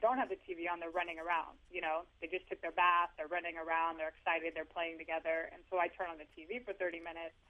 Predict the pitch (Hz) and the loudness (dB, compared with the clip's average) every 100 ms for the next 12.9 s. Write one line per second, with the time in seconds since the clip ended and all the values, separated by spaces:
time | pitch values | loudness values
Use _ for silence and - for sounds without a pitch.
0 | - - 196 196 - 190 - 170 175 170 | -20 -10 -2 0 0 -2 2 2 4 2
1 | 165 180 165 165 156 160 160 - - - | -2 -4 -2 0 2 4 4 0 -12 -20
2 | - - - - 180 165 170 160 - 180 | -20 -20 -20 -6 2 2 2 -2 -2 4
3 | 190 - - 190 - 185 170 160 160 160 | 4 4 -4 -4 0 0 0 -6 -10 0
4 | 202 196 165 165 160 165 165 156 240 254 | 4 4 2 -2 -14 -6 -4 -2 2 2
5 | - - - - 214 196 196 - _ - | 0 -12 -2 4 6 4 -2 -10 _ -20
6 | - - 240 220 214 214 233 226 - - | -20 -6 -2 4 6 6 4 0 -4 -20
7 | - _ - - - _ - - 233 240 | -20 _ -20 -20 -20 _ -8 -2 4 4
8 | 240 220 202 185 185 180 170 160 170 - | 4 -2 -2 -2 -6 -10 -10 -10 -10 -6
9 | 175 - 170 165 160 160 156 160 156 156 | -8 -8 -14 -14 -12 -12 -12 -14 -14 -16
10 | 170 156 156 151 147 151 - - - - | -18 -14 -10 -8 -8 -10 -20 -20 -20 -16
11 | 147 165 165 - 165 - - - - 180 | -2 0 0 -2 -2 -4 -10 -20 -16 -12
12 | 165 - 165 156 156 156 170 175 | -10 0 0 0 -2 -4 -4 -8